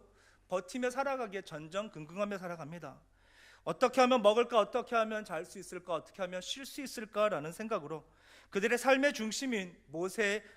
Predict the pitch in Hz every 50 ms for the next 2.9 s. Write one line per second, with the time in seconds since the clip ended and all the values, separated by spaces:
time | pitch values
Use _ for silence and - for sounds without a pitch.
0 | _ _ - 143 165 180 180 180 - 214 202 202 214 214 214 202 - - - 262
1 | 269 269 254 254 247 233 254 240 - 233 247 226 226 - 180 190 - - - 123
2 | - - - 208 202 - 220 208 160 147 - - 156 151 143 143 139